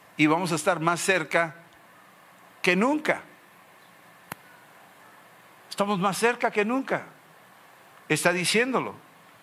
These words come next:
Y si esta es la realidad, nuestra salvación está a la puerta, está llegando. O sea, nuestra salvación,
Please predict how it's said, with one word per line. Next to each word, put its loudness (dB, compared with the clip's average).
Y 2
si 2
esta 2
es -2
la 2
realidad, 2
nuestra 2
salvación 2
está 0
a 2
la 0
puerta, 0
está 0
llegando. 2
O -4
sea, 2
nuestra -4
salvación, 0